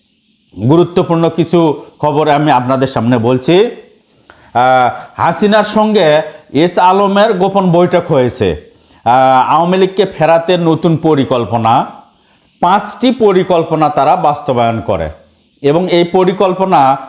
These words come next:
পোস-, প্ল্যান করে, পাঁচটি পরিকল্পনা প্ল্যান করে। এই পরিকল্পনা করে কিন্তু বাংলাদেশে না, পরিকল্পনা হয় দিল্লিতে, ভারতের রাজধানী দিল্লিতে এই পরিকল্পনা করে।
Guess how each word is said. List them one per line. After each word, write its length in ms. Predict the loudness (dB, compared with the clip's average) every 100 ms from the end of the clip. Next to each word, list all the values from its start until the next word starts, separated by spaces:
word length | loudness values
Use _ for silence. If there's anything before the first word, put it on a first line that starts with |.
| -6
পোস-, 320 | -4 -4 -6 -14 -14 _
প্ল্যান 280 | 0 2 2
করে, 240 | 0 0
পাঁচটি 320 | 0 -2 -2 -2
পরিকল্পনা 520 | 0 0 0 -2 -2
প্ল্যান 320 | 0 -2 -2
করে। 260 | -2 0 -2
এই 60 |
পরিকল্পনা 640 | 0 -2 0 0 -2 0 0
করে 240 | 0 0
কিন্তু 180 | 0 0
বাংলাদেশে 580 | 0 2 0 0 -2 0
না, 200 | -2 -4 -12 _ _ _
পরিকল্পনা 640 | 0 2 0 -2 0 0
হয় 180 | 0 -2
দিল্লিতে, 760 | 0 0 2 2 0 -2 -4 -4 -12 _ _ -8
ভারতের 480 | -2 0 0 0 0
রাজধানী 640 | 2 2 0 0 0 -2 -6 -16 _
দিল্লিতে 560 | -2 0 2 0 0 0
এই 60 | 2
পরিকল্পনা 760 | 2 0 0 -2 -2 -2 0
করে। 380 | 0 0 0